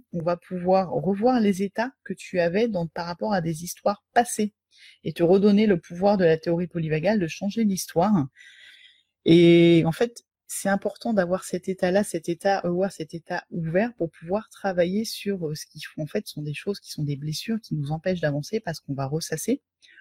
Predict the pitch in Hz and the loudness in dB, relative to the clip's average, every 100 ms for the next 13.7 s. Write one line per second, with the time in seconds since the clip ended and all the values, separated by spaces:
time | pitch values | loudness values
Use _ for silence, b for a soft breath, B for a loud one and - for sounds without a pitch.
0 | b 151 160 165 254 233 196 175 - 160 | b 0 0 4 6 6 6 2 0 -8
1 | - 220 175 151 196 190 175 160 151 147 | -6 -4 -4 -4 -4 -4 -4 -4 -4 -4
2 | - 226 226 - 156 165 180 180 160 160 | -4 2 2 0 -4 -4 -2 -4 -4 -6
3 | 175 180 - 139 151 147 B B B B | -6 -6 -4 -4 -2 -4 B B B B
4 | B B _ _ _ _ - 180 165 180 | B B _ _ _ _ -4 0 4 6
5 | 180 156 147 - 175 165 - 202 - - | 4 2 -2 -4 -2 -2 -2 -8 -8 -18
6 | - - 147 - - 185 165 160 156 151 | -18 -8 -8 -4 0 2 2 0 -2 -4
7 | 160 - 160 156 180 147 147 170 165 156 | -6 -6 -10 -6 -6 -4 -6 -8 -6 -4
8 | 156 180 160 143 175 165 143 143 143 147 | -2 -4 -4 -6 -8 -6 -2 0 0 0
9 | 147 156 - 190 185 - 175 160 156 - | -2 -4 -2 -2 -2 -8 -4 -4 -4 -4
10 | 156 - 143 - 170 160 - 143 147 170 | -6 -8 -16 -4 -4 -4 -6 -8 -4 -2
11 | 165 160 175 - - B B B B - | -2 -4 -14 -16 -20 B B B B 0
12 | 208 - 202 220 214 175 156 165 185 202 | 2 2 -2 0 4 6 6 0 0 -4
13 | 180 170 175 - 156 151 214 | -4 -4 -6 -4 -6 -2 -4